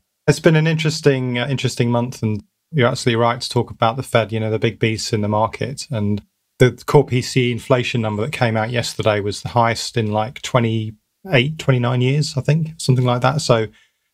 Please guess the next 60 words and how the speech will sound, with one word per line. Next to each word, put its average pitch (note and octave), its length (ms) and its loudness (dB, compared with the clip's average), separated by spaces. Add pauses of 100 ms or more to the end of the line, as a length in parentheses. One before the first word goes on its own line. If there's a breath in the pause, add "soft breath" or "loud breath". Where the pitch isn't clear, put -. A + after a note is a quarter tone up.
(140)
clearly B2+ 240 4
there B2+ 120 2
are B2 160 2
inflationary A#2 500 -2
pressures A#2+ 320 0
in A#2+ 80 2
the A2+ 80 -2
economy, A2+ 440 0
but, A#2 320 0
you B2+ 100 -2
know, G#2+ 100 -2
the, A#2 120 -2
the A2+ 160 -2
Fed B2+ 220 4
and A#2+ 340 -2 (440)
the B2 80 2
U A#2+ 120 4
S A2 120 -4
government A2+ 320 0
are A2+ 60 -2
in A2 60 -2
a G2+ 40 -8
difficult A#2+ 280 0
position. A2+ 380 -2
Obviously, A2 380 -2
the, A2+ 120 0
the A#2 140 0
economy A2+ 420 2
is G#2+ 180 -4
still - 420 2
not A#2 220 -2
in A#2 80 0
a A2 40 0
great A2+ 220 0
state B2 300 0
at A#2 60 -14
the A2 80 -6
moment. G2+ 460 -4 (480)
There A2+ 140 4
are A#2 60 2
bits D#3 180 2
of - 40 -8
the A2+ 60 -4
economy A2+ 360 0
that G#2 160 0
are A2 80 0
running A#2 320 0
very A2 180 2
hot, C#3 240 0
and B2+ 80 -10
there A2 80 -4
are A2+ 60 -4
bits D3 180 -2
of A#2+ 60 -6
the A#2 60 -2
economy A#2 280 0
running A2 240 0
very A2 200 0
cold. A#2 340 2
And G#2 100 -8